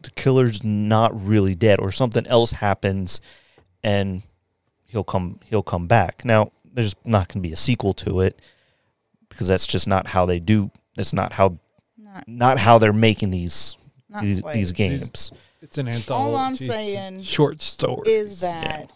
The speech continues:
Speaker 1: Yeah.
Speaker 2: it would be awesome, and we've said it before, but that, like, somebody breaks in the curator's house and then, like
Speaker 1: Well, but that's, but that's the thing. We literally did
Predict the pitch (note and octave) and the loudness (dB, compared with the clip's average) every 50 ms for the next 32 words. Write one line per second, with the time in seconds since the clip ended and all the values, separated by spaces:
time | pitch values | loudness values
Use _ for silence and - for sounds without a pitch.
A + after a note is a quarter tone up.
0 | - D#3 E3 C3 D3 D#3+ E3 E3 E3 E3+ F#3+ G#3+ B3 C4+ D4 C#4+ C4+ B3 A#3+ - | -16 -14 -14 -14 -10 -8 -8 -8 -8 -8 -8 -6 -6 -6 -6 -6 -6 -6 -8 -10
1 | - - F3+ E3+ E3 D#3+ D#3 D#3 E3 F3 F3 D3+ C#3 C3 A2+ G#2+ C#3+ - - - | -10 -8 -8 -6 -6 -6 -8 -8 -10 -10 -10 -10 -10 -10 -12 -12 -16 -16 -14 -14
2 | G#1 - - - - G3+ - _ _ - C4+ C4 A#3 G3+ F3+ F3 E3 D#3+ E3 E3 | -12 -12 -12 -14 -16 -20 -20 _ _ -10 -8 -8 -8 -8 -10 -10 -12 -14 -14 -18
3 | _ _ _ _ _ _ _ _ _ _ _ _ _ _ _ _ - F3 D#3+ E3 | _ _ _ _ _ _ _ _ _ _ _ _ _ _ _ _ -14 -14 -10 -6
4 | F3 E3 D#3+ D#3 D#3 - - D3 D#3 D3+ D3+ D3+ - _ _ _ _ _ _ _ | -6 -4 -4 -4 -6 -8 -8 -8 -8 -6 -6 -8 -10 _ _ _ _ _ _ _
5 | _ _ _ _ _ _ _ _ _ _ _ _ _ _ _ _ _ _ _ _ | _ _ _ _ _ _ _ _ _ _ _ _ _ _ _ _ _ _ _ _
6 | _ _ _ _ _ _ _ _ _ _ _ _ _ _ _ _ _ _ _ _ | _ _ _ _ _ _ _ _ _ _ _ _ _ _ _ _ _ _ _ _
7 | _ _ _ _ _ _ _ _ _ _ - - E3+ E3 D#3+ E3 E3 E3+ D#3+ - | _ _ _ _ _ _ _ _ _ _ -20 -20 -20 -20 -14 -10 -10 -10 -8 -6
8 | F3 E3 D#3+ D#3 D#3 - F3 E3+ D#3+ D#3 - - E3 D#3+ D#3 D3+ D3+ D3 C#3+ C#3+ | -6 -6 -6 -6 -8 -12 -10 -10 -10 -10 -12 -12 -10 -8 -6 -6 -6 -6 -8 -10
9 | C#3+ C3+ D3+ C#3 C3+ C3 C3 B2 C#3 C3+ - C3+ C3 C3+ B2+ B2+ - - - - | -10 -10 -10 -8 -8 -8 -8 -10 -12 -12 -14 -16 -16 -18 -18 -18 -16 -16 -14 -16
10 | - _ _ _ _ _ _ _ _ - F3 F3 E3+ - _ _ - - E3 D#3 | -16 _ _ _ _ _ _ _ _ -2 2 2 2 2 _ _ -4 -2 0 0
11 | E3 D#3+ - _ - D#3+ E3+ F3+ - - C3+ - G3 G#3 E3+ A#2+ - - - _ | 0 0 -2 _ 2 2 2 4 2 0 0 2 2 2 2 0 -4 -8 -18 _
12 | _ - E3+ F3 D3 B2+ A#2+ B2+ C#3+ E3 E3+ F3 F#3 E3+ A#2+ B2+ B2+ C3 C3 C3 | _ -4 -2 -2 0 2 4 4 6 6 6 4 4 2 4 6 8 8 8 8
13 | A2 B2+ | 6 2